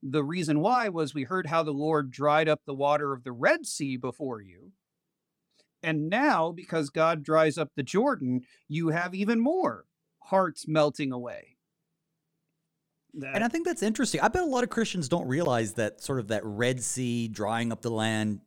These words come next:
Speaker 2: happened twice. I don't know that it, we talk about this particular miracle of God very often.
Speaker 1: Yeah. Well, I mean, we haven't always in the old spirituals that talk about crossing over Jordan. Uh,
Speaker 2: Now,
Speaker 1: this
Speaker 2: that's
Speaker 1: is
Speaker 2: true.
Speaker 1: that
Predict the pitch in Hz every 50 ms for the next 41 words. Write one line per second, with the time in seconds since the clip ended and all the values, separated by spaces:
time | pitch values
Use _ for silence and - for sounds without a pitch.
0 | _ - - - - - - 110 123 - - 135 131 131 123 123 120 - _ -
1 | - - 110 107 135 - 285 175 - - - 90 - 240 277 175 135 131 131 127
2 | - - - - - 170 170 - - - 113 160 233 262 - - 143 113 101 92
3 | - - 120 110 - - - 107 - - 104 - - - 143 143 107 98 92 87
4 | 87 92 95 95 92 90 90 85 - - 85 80 78 80 71 76 78 78 71 71
5 | 73 - 78 69 71 71 67 71 76 71 - - - - - 101 _ _ _ _
6 | _ _ _ _ _ _ _ _ _ _ _ _ - 147 180 196 180 156 131 110
7 | 101 _ _ _ _ _ _ _ _ _ - 175 202 262 277 269 - 196 202 196
8 | 190 196 170 185 165 - 247 269 285 277 247 - - 185 196 240 269 247 254 247
9 | 240 226 196 - - - 190 190 190 185 180 180 - _ - 160 165 180 190 208
10 | 233 214 190 - - - 190 202 214 208 202 202 - 202 190 185 165 - - 147
11 | 139 - - 170 170 180 - 175 156 160 156 156 - - - 156 160 185 185 -
12 | - 190 180 175 175 170 151 160 147 131 - 151 151 151 143 131 110 104 98 107
13 | 131 - _ _ _ _ _ _ _ _ _ _ _ _ _ _ _ _ _ _
14 | _ _ _ _ _ _ - - 127 131 - - 156 139 135 127 135 160 190 214
15 | 117 127 - - - - - 208 175 180 185 -